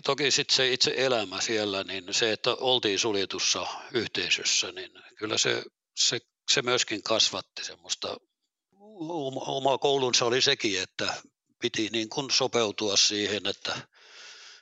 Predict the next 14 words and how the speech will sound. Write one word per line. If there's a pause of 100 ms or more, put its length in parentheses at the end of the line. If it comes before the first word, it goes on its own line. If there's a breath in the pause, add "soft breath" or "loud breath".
(120)
että
oltiin,
oltiin
siellä
kämppialueella
ja
vapaa-aikaa
vietettiin
yhdessä, (360)
yhdessä
paljon,
että (360)
ne
harrastukset,